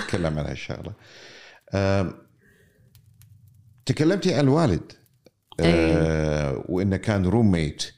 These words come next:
Speaker 1: آم، بعيدًا عن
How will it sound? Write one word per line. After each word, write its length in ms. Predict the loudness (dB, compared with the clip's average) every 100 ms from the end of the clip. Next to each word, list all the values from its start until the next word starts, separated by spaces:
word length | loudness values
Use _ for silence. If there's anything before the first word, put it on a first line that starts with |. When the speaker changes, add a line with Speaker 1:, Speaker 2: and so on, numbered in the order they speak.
| -20 -20 -20 -20 -20 _ _ _ -2
Speaker 1:
آم، 440 | 0 2 0 -4 -10 -20 _ _ _ -20 -20 -20 -20 _ _
بعيدًا 640 | -2 0 2 2 2 2 2
عن 300 | 2 0